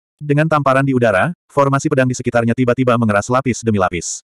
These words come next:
Bersama dengan iblis Gorp yang terikat, itu berubah menjadi segel cahaya pedang dalam jumlah besar yang membungkus iblis Gorp. Selanjutnya,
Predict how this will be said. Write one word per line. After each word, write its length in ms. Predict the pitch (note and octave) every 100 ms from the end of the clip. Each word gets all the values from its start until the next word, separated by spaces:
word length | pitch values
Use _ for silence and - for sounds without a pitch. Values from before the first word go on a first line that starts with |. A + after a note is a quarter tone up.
| _ _ _ _ _ _ -
Bersama 400 | C#3+ C#3 D3+ D#3+
dengan 240 | D#3 C#3
iblis 240 | B2+ B2+
Gorp 240 | C3 C#3 C3+
yang 80 | C3+
terikat, 340 | B2 A#2 G#2 - _
itu 160 | C3+ D#3
berubah 240 | D3 C3
menjadi 240 | B2 A2+ A2+
segel 240 | A#2 C3
cahaya 240 | B2 A2+
pedang 240 | G#2+ A2+ A#2
dalam 240 | A2 G2+
jumlah 240 | A2 C3+ C3
besar 320 | B2+ C3 A2
yang 160 | G#2
membungkus 480 | G#2+ A#2 C3+ C3 A2
iblis 240 | G#2+ G2+ G2
Gorp. 240 | E2+ - _ _ _ _ _ _ _ _ _ _ _ -
Selanjutnya, 640 | - D3 C#3 C3+ F#2+ D3+